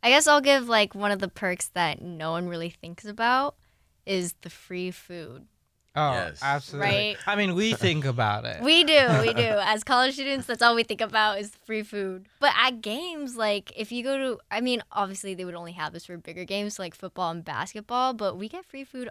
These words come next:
Speaker 1: all the time. Also, we get to travel too, which is something that a lot of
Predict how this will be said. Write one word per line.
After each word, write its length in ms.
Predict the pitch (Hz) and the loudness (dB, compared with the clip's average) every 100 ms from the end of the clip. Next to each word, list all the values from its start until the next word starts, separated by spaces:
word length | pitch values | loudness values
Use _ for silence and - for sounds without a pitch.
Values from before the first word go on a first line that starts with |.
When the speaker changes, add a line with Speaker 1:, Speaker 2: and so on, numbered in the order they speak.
| - | -8
Speaker 1:
all 320 | 190 196 208 | -4 -2 -2
the 120 | 202 | -4
time. 720 | - - 175 170 160 160 175 - | -10 -8 -4 -4 -4 -8 -12 -2
Also, 480 | 220 262 - 330 311 | 0 0 -2 -4 -2
we 140 | 277 | -2
get 160 | 247 240 | -2 -4
to 120 | 233 | -6
travel 560 | - 190 180 190 190 180 | -8 -2 -2 -2 -6 -10
too, 500 | - 196 196 185 175 | -8 -6 -6 -8 -10
which 200 | 170 - | -16 -14
is 160 | 175 - | -14 -14
something 500 | 180 185 180 175 175 | -16 -14 -14 -14 -10
that 300 | 165 160 - | -6 -6 -10
a 100 | - | -14
lot 340 | 180 170 170 175 | -12 -4 -2 0
of 360 | 180 175 165 | -2 -6 -12